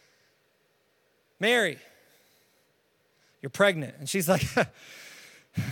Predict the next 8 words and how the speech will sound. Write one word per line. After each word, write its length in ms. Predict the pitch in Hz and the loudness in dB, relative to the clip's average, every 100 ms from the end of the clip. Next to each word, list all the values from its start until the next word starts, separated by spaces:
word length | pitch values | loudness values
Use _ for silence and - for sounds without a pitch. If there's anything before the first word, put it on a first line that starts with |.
| - - - _ _ - - - _ _ _ _ _ _ - | -10 -18 -20 _ _ -20 -20 -20 _ _ _ _ _ _ -6
"Listen, 320 | 170 160 160 | -2 0 0
man, 300 | 147 151 147 120 - _ _ _ - | 0 0 -2 -8 -20 _ _ _ -6
I 60 | 180 | 0
don't 120 | 240 | 4
know 80 | 226 | 6
who 80 | 226 | 6
you 220 | 220 220 | 6 8
are. 300 | 220 226 | 8 6